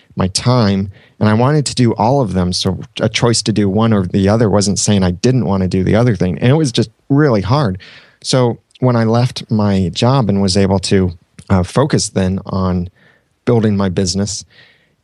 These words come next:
it still became the struggle of having to spend many hours in my business. But one of the things that's really helped my wife and I while I've been self-employed, a couple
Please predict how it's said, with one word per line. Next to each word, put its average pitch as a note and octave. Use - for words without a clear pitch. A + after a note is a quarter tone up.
it C3+
still -
became B2+
the G#2
struggle G2+
of F#2+
having G2+
to F#2+
spend F#2+
many G2+
hours G2
in F#2
my F#2
business. G2
But G#2
one A#2
of C3+
the A2
things G#2+
that's F#2
really A#2+
helped G2
my G2+
wife A2
and G2
I F#2
while F#2+
I've F#2
been G2
self-employed, G2
a G#2
couple A2+